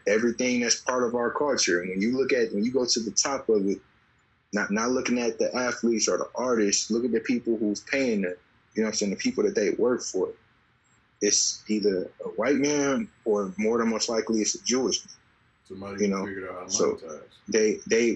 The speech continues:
Speaker 1: they, uh, they have mastered the art of exploitation. You know, and the thing about it is,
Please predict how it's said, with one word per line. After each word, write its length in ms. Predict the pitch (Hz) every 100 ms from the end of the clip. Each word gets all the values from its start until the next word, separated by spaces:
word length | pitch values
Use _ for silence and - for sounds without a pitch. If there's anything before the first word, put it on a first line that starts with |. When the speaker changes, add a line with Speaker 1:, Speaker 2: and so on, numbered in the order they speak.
| -
Speaker 1:
they, 360 | 113 120 110 - 101
uh, 100 | 98 - _ _ - 104
they 140 | - 117
have 200 | 123 98 110 -
mastered 420 | 110 120 120 117
the 120 | 104 101
art 300 | 113 107 101
of 160 | 95 95 - _ _ _ -
exploitation. 720 | 107 - - - 117 - - _ _ _ _ -
You 120 | 101
know, 220 | 98 95 101
and 220 | 101 98
the 80 | 98
thing 320 | - 123 104
about 360 | 95 123 180
it 120 | 160 123
is, 320 | 120 110